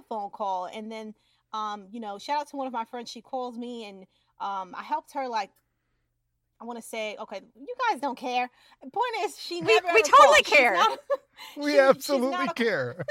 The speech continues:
Speaker 1: <laughs> she's not a caller. So I was just like, "Okay, well, let me just work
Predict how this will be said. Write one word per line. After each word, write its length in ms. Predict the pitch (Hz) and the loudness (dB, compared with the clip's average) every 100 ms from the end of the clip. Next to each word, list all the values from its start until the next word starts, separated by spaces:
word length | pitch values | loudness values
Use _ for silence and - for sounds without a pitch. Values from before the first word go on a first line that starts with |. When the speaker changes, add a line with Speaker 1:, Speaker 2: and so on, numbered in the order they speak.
| 440 - | -6 -10
Speaker 1:
<laughs> 260 | - - - | -20 -20 -16
she's 260 | - 381 | -12 -10
not 240 | 339 349 339 | -4 -4 -4
a 40 | |
caller. 480 | - 320 285 247 202 | -4 -2 -2 -2 -6
So 160 | - 285 | -6 -2
I 120 | 269 | -2
was 140 | 294 | -4
just 140 | 294 277 | -10 -6
like, 120 | 254 | -6
"Okay, 180 | 285 233 | -4 -8
well, 260 | 208 208 208 | -8 -8 -8
let 140 | 254 | -8
me 140 | 392 359 | -10 -12
just 200 | 349 262 | -14 -10
work 340 | 247 254 240 | -8 -8 -10